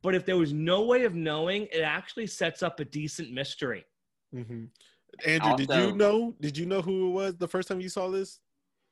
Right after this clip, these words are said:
Speaker 3: The first time I saw this was on the D V D, and I don't know if I remember exactly, but I
Speaker 2: Okay.
Speaker 3: do know if I, when I, when you go to watch it on Disney Plus, the
Speaker 2: Mm-hmm.
Speaker 3: picture is of Quacker Jack, so that gives it
Speaker 2: Yeah.
Speaker 3: away too.
Speaker 2: See, I saw the, this the first time on Toon Disney. I had no clue who the villain was. I'm like, "Who the heck is this?"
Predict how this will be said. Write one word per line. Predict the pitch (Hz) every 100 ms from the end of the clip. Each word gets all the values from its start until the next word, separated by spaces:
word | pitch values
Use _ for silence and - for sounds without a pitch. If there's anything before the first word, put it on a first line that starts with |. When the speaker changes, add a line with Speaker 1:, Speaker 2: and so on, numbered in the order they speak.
| -
Speaker 3:
The |
first | 107 147 156
time | 170
I | 139
saw | - 127 123
this | 113 -
was | 117
on | 107
the | 95
D | 87 101 101
V | 92
D, | 85 95 87 78
and | 85
I | 107
don't | 113
know | 92 101 104
if | -
I | 90 87 82 -
remember | 92 98 101 95
exactly, | 87 - 90 90 - 85 87 - _ _ -
but | 127
I | 101
Speaker 2:
Okay. | 101
Speaker 3:
do | 110 127
know | 120 107 104
if | 95
I, | 104 95 87 85 - -
when | 104
I, | 98 90
when | 98 104
you |
go | 92 110
to | 107
watch | 92 98 -
it |
on | 98 92
Disney | 95 80 90
Plus, | - 92 90 - -
the | 98
Speaker 2:
Mm-hmm. | - 98 120
Speaker 3:
picture | 117 90
is | 87
of | 85 -
Quacker | 90 90 85
Jack, | 85 80 - -
so | 85 85
that | 90 139
gives | 135 120
it | 110
Speaker 2:
Yeah. | 113
Speaker 3:
away | 110 -
too. | 87 82 82 _ _ _ _ _ _
Speaker 2:
See, | 151 160
I | 175
saw | - 220
the, | 180
this | 160 147 170 -
the | 139
first | - 156
time | - 147
on | 127
Toon | 117 160 135
Disney. | 135 139 123 120
I | 127 156
had | 160 127
no | 120 123 131 139 135
clue | - 131
who | 120 123
the | 117
villain | 113 127 120
was. | 110 123
I'm | 202
like, | 139 113
"Who | 151
the | 330
heck | - 359 330
is | 339
this?" | 110 110 -